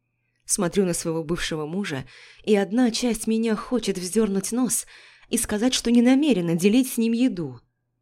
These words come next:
А вот другая. Другая говорит,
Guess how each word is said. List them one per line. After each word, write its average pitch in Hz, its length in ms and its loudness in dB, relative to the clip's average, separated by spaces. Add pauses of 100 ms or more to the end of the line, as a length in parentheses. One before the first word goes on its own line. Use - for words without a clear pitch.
(240)
А 190 120 -2
вот 151 380 -2
другая. 156 680 -4 (1040)
Другая 190 680 -2
говорит, 202 580 -6